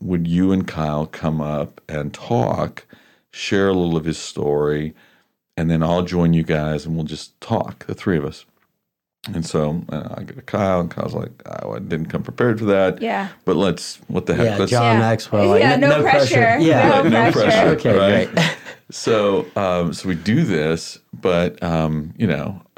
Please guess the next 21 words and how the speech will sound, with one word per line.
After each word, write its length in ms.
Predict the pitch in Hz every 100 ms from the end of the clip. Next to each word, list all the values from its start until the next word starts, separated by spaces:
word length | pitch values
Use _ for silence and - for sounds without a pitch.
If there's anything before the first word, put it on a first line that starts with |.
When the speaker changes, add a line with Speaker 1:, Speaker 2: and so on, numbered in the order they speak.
| -
Speaker 1:
everything's 500 | 101 101 107 104 90
going, 640 | - 82 80 82 80 80 -
uh, 180 | - 71 69
you 100 | 76
know, 240 | 76 73
story 460 | - - 98 95 92
told 460 | - 85 87 82
on 100 | 82
the 80 | 82
stage, 640 | - - 78 76 76 71 71
audience 540 | 71 90 87 82 -
is 100 | -
crying, 500 | - 80 76 78 78
Kyle 380 | - 87 95 90
comes 400 | - 80 82 80
up, 380 | 78 76 76 - - - _ _ - - 67 - -
standing 460 | - 107 110 107
ovation 440 | 87 85 82 - 73
that 100 | 76
goes 200 | 80 80
forever, 640 | - 78 78 78 78 73